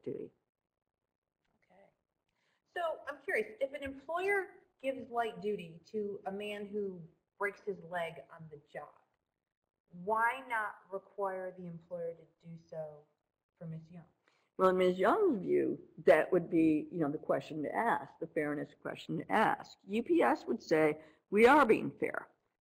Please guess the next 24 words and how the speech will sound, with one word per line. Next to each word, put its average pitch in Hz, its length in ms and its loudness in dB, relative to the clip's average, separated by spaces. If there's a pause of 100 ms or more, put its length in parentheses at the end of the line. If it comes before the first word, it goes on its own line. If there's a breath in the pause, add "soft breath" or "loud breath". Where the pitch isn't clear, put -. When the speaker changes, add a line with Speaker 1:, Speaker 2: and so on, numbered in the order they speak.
Speaker 1:
Fairness 220 360 8
under 202 200 6
Title 175 340 2
seven," 214 380 2
according 151 400 -2
to 151 60 -8
U 147 180 -4
P 131 240 -4
S, 131 340 -4 (320)
"is 208 140 2
treating 202 480 2
like 139 360 2
people 165 300 -2
alike." 240 380 2 (500)
And 165 100 4
it - 100 2
treats 180 360 2
her 302 160 4
like 233 260 4
anyone 175 340 0
else 262 260 2
disabled 156 580 0 (220)
because 156 320 -2
she, 147 460 -6